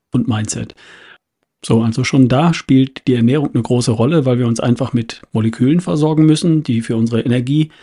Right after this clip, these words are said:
verantwortlich sind, die uns Baustoffe für neue Zellen liefern und die auch Hilfsstoffe für biologische Prozesse liefern. Und die kommen in der Basis über unsere Ernährung zu uns und das, was Ernährung heute nicht mehr leisten kann, das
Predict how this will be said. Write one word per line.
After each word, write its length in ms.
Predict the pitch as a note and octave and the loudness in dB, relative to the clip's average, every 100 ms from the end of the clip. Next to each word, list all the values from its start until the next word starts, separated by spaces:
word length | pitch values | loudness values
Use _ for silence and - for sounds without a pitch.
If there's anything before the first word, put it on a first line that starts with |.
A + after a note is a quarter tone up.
| - _ _ | -20 _ _
verantwortlich 640 | - C#3 C#3 C#3 C3+ C3 - | -6 -2 0 0 -2 -2 0
sind, 440 | C3+ C3 - _ | 4 4 0 _
die 200 | A#2+ A#2+ | 2 2
uns 440 | - A#2 A2+ A2+ - | 2 2 4 0 -4
Baustoffe 500 | B2 B2 - A#2+ A#2+ | -2 0 0 -2 0
für 140 | A#2+ | 0
neue 200 | A#2 A#2+ | 0 -2
Zellen 380 | - C3 B2+ A#2+ | -2 -2 -2 -2
liefern 480 | A#2+ - A2+ A2+ A#2 | -4 -2 -2 0 0
und 220 | A#2 A#2 | 0 0
die 160 | A#2 | -2
auch 160 | A#2 - | -4 -2
Hilfsstoffe 420 | B2+ B2+ B2 - | -2 -2 -4 -4
für 160 | A#2 A#2+ | -2 -2
biologische 520 | A#2 A#2 A#2 B2 B2+ | 0 -2 -2 -4 -6
Prozesse 420 | A#2 C3 D3+ C3 | -6 -6 -4 -4
liefern. 340 | A2 G#2+ E3 - - - - _ | -4 -4 -8 -8 -12 -20 -20 _
Und 160 | - | 0
die 60 | B2+ | 0
kommen 400 | - C3 C3 - _ _ _ - | 2 4 4 0 _ _ _ 0
in 80 | A2+ | 0
der 100 | A2 | 2
Basis 460 | B2 E3 E3+ E3 | 0 2 2 0
über 240 | - A#2+ - | -4 -4 -2
unsere 240 | A#2 A#2+ | -2 -2
Ernährung 420 | G#2+ B2 D#3+ D#3+ | -2 0 0 0
zu 160 | D#3+ D#3+ | -2 -2
uns 280 | F3 F#3+ - | -2 -4 -4
und 320 | A#2+ A#2+ - - - _ | -2 -4 -6 -20 -20 _
das, 180 | B2+ A#2 | -6 -4
was 120 | A#2+ | -4
Ernährung 480 | - A2+ B2+ B2+ A#2 | -2 -2 -2 -2 -2
heute 180 | B2 A#2+ | -2 0
nicht 140 | A#2 | 0
mehr 100 | A#2+ | 0
leisten 300 | A2+ C#3 - | -2 -2 -2
kann, 340 | - D3 D3 - | 0 0 0 -2
das 360 | A#2+ B2 - | -4 -4 -6